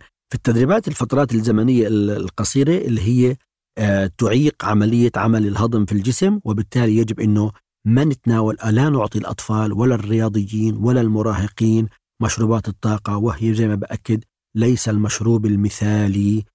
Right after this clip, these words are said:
وليس المشروب اللي أنا أعتمد عليه من أجل تحسين قدراتي العقلية أو زيادة التركيز والانتباه. على العكس من ذلك، ولكن للأسف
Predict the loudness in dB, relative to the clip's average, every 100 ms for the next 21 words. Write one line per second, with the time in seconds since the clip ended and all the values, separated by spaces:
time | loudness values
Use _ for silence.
0 | _ -2 0 0 0 0 0 0 0 2
1 | 0 -4 -4 -4 -2 -6 -6 0 0 0
2 | -2 0 2 0 -2 -2 -2 -2 -6 -2
3 | 0 0 -2 -2 0 -2 -4 -4 -4 -2
4 | -2 -2 -2 0 0 0 -2 -4 -4 -6
5 | -6 -4 -2 -2 -2 -2 0 0 2 0
6 | -2 -16 -20 -18 -6 -2 0 -2 -4 -2
7 | 0 0 0 0 0 -2 -2 -2 0 0
8 | 0 -4 -4 -2 -4